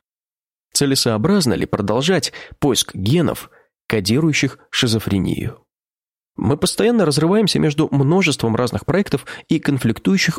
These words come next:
друг с другом стратегий. Антрополог Робин Данбар убедительно доказывает, что этим объясняется наличие у нас большого мозга. Хотя многие цели универсальны,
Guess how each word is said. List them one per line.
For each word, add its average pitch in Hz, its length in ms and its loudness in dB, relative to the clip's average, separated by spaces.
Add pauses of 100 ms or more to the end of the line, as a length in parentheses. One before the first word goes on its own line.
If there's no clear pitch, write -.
друг 120 220 0
с 98 40 -2
другом 101 300 0
стратегий. - 600 -4 (720)
Антрополог 156 720 0
Робин 139 360 2
Данбар 139 440 0 (260)
убедительно 180 480 2
доказывает, 113 600 -2
что - 280 -2
этим 143 380 0
объясняется 123 560 0
наличие 147 400 2
у 156 60 4
нас 156 300 0
большого 113 520 0
мозга. - 440 -4 (1000)
Хотя 117 280 -2
многие 165 340 2
цели - 380 0
универсальны, 113 800 0